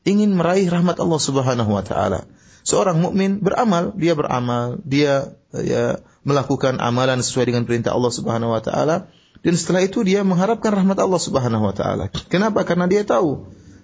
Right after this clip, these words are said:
tidaklah amal yang bisa menyelamatkan dia dari neraka jahanam. Oleh karena Nabi sallallahu alaihi wasallam pernah bersabda dalam satu hadis, "Laisa ahadun, ya, yadkhul jannah bi amalihi." Bahwasanya tidak seorang pun yang masuk surga dengan amalannya.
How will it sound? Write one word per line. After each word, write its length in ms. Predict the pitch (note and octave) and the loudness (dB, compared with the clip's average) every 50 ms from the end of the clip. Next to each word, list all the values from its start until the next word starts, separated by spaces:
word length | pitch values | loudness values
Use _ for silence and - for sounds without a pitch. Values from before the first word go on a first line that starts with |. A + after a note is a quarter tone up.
| - - - - - | -20 -20 -20 -20 -8
tidaklah 480 | - - F3+ E3+ - - G3+ G#3+ - - | -4 0 0 2 2 2 2 2 2 2
amal 320 | G3+ G#3 G#3 G#3+ G#3+ G3+ | 2 2 2 2 2 2
yang 160 | F3+ E3+ E3+ | 2 2 2
bisa 160 | F3 F3 - F#3 | 0 0 2 0
menyelamatkan 640 | E3+ D#3+ D3+ D3+ D3 D3 C#3+ C#3 C#3+ - C#3 C3 | 0 0 0 0 0 0 0 0 0 0 0 2
dia 160 | C#3 D#3+ D3+ A#2+ | 2 2 2 2
dari 80 | A#2 | 2
neraka 320 | A2+ A2+ G#2+ A2+ G#2+ G#2 G#2 | 0 0 0 0 0 -2 -2
jahanam. 640 | G2+ G2+ D#3 G#2+ G2+ G2 F#2+ F#2 F#2 F#2 - - - _ _ _ _ _ _ _ _ _ _ _ - | -2 -2 -2 -2 0 0 0 0 -2 -4 -8 -12 -20 _ _ _ _ _ _ _ _ _ _ _ -2
Oleh 120 | B2 B2+ A#2 | -2 0 0
karena 240 | B2 B2 C3 B2+ B2+ | 0 0 0 2 2
Nabi 160 | B2 A#2+ A#2+ | 2 0 0
sallallahu 400 | - - A2+ G#2+ G#2+ A2+ G#2+ A2 | 0 0 0 0 0 0 0 0
alaihi 200 | G#2+ A2 G#2+ G#2+ | 0 2 2 2
wasallam 600 | G#2+ G#2 - - C3 C3+ C#3 D3 D3+ D#3 F3 F#3 - - - - - _ - | 2 2 2 0 2 2 2 2 2 0 -2 -4 -8 -14 -20 -20 -20 _ -6
pernah 240 | - G#2+ A2+ G#2+ G#2+ | -4 -2 -2 0 0
bersabda 320 | G#2+ G2+ - C#3+ D3 C#3+ | -2 0 0 0 0 2
dalam 160 | C3+ C3+ B2+ | 0 2 0
satu 160 | C3+ B2 - | 0 0 0
hadis, 480 | B2 A#2+ C3 C#3 D#3+ E3 C#3+ C3+ - - - _ - - _ _ _ _ | 0 0 0 2 2 0 0 -2 -6 -12 -20 _ -20 -20 _ _ _ _
"Laisa 400 | - A#2+ B2+ B2 - - - - | -2 0 0 0 0 0 0 0
ahadun, 480 | A2+ A2 A2+ A#2 A#2+ A#2+ B2 C3 - - | 0 -2 0 0 0 -2 -2 -4 -6 -6
ya, 320 | - G#2+ G#2+ A2+ A2+ G2+ - - - | -2 -2 0 0 -2 -4 -6 -12 -8
yadkhul 480 | - A#2 A#2 A2 A2+ - - A2 A2 G#2+ | -2 -2 0 0 0 0 0 0 2 2
jannah 240 | A#2 A#2 A#2 A#2 A#2 | 0 0 2 0 0
bi 160 | G#2+ G2+ G2 | 0 0 0
amalihi." 480 | G2+ G#2 G#2 G#2 G#2 G#2+ G#2 G#2 G2 | 2 2 2 2 2 2 0 0 0
Bahwasanya 240 | G2 G2 G2+ A#2 A2 | 0 0 0 0 0
tidak 180 | A2 A#2+ A2+ A2 A2+ | 2 2 2 2 2
seorang 320 | - - B2+ C3 B2 B2 | 0 0 2 0 0 0
pun 160 | C3 D3 C#3 C3 | 0 0 0 0
yang 80 | B2 | 0
masuk 200 | B2 A#2+ A#2+ A#2+ | 0 0 0 0
surga 280 | - - D3 C#3+ C#3 C3 | 0 0 0 0 0 0
dengan 160 | C3+ C3+ - | 0 -2 -2
amalannya. 640 | F2+ C#3 D3+ E3+ F3+ G3 G3 F#3+ D#3+ B2 - - | 0 0 0 0 2 2 2 2 0 0 -2 -6